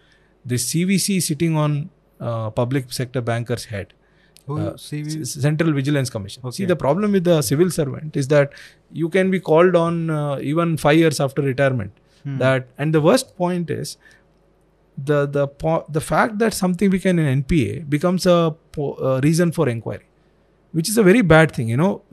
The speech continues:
Speaker 1: and you sh-, first people should realize loans can become N P As. Uh, you should have reason to believe that this guy has done something wrong. That should be a reas-, you know, uh, even if it's not become an N P A, you should arrest such people. But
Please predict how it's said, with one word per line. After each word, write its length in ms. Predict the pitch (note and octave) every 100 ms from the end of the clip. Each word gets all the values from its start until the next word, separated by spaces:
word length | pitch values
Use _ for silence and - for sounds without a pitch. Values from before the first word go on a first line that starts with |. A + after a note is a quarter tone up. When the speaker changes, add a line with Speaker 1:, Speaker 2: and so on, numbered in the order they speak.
| C3
Speaker 1:
and 320 | C#3+ F3+ F3+
you 200 | - D#3+
sh-, 100 | D#3+
first 300 | - F3 F#3+
people 200 | F#3+ F3+
should 180 | G#3 G#3+
realize 360 | D3+ E3+ F#3+ D#3
loans 280 | D3+ F#3 -
can 200 | F3+ G3
become 240 | D3 B2
N 100 | G2
P 140 | -
As. 180 | A#2 - _ _ _ _ _ _ -
Uh, 100 | - -
you 120 | -
should 140 | D#3 A3
have 160 | B3
reason 380 | C3+ F#3 G#3+ B3+
to 60 | G#3+
believe 360 | D#3+ F3 G#3 G3
that 220 | F#3 D#3+ -
this 220 | D3 D#3
guy 200 | D3+ D#3+
has 220 | E3+ D#3+
done 240 | C#3 C#3+ D#3
something 380 | D3 C#3 C#3+
wrong. 280 | G#2 G#2 F#2 G#2+
That 220 | G#2 D#3+ -
should 180 | G#3+ F#3
be 160 | G3+
a 40 | F3
reas-, 260 | E3+ E3
you 180 | - C#3
know, 260 | E3 G3 -
uh, 180 | C3+
even 280 | A#2+ F3+ G#3+
if 140 | G#3 F#3
it's 140 | D3+
not 200 | D#3 F#3
become 200 | F3 F#3
an 100 | F3
N 140 | D#3+
P 100 | D#3+
A, 40 | F3
you 40 |
should 160 | D#3 D#3
arrest 280 | C3+ C3+ -
such 180 | G#2+ -
people. 200 | G2 _ _ _ _ _ _ _
But 160 | C3 D3+